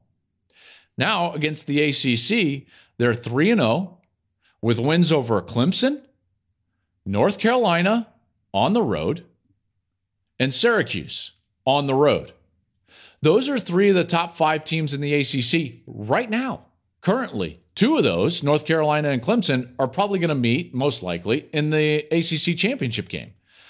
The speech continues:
So there's a good chance that Notre Dame's worst team in the last, I don't know, four, five, six years beat the two participants in the A C C championship game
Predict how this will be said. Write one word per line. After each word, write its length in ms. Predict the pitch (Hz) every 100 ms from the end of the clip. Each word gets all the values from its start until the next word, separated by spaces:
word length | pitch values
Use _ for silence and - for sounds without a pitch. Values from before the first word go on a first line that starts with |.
| - _
So 180 | - 160
there's 260 | 190 285
a 40 | 214
good 300 | 113 190 214
chance 580 | 196 165 80 - - - _ -
that 140 | 139
Notre 300 | 139 180 202
Dame's 300 | 185 180 131
worst 360 | 110 151 185 -
team 180 | 180 175
in 60 |
the 80 | 147
last, 420 | 127 123 120 -
I 120 | 95 143
don't 120 | 117
know, 140 | 90
four, 260 | 120 110 117
five, 300 | 117 117 113
six 300 | - 131 -
years 400 | 95 117 208 - - _ _ 110
beat 420 | 190 196 - - _ _
the 140 | 131 139
two 180 | 208
participants 840 | 214 165 127 240 254 139 107 110 -
in 120 | 139
the 120 | 143 160
A 100 | 175
C 160 | 175
C 180 | - 156
championship 640 | - 240 247 135 117 113
game 280 | 101 80 76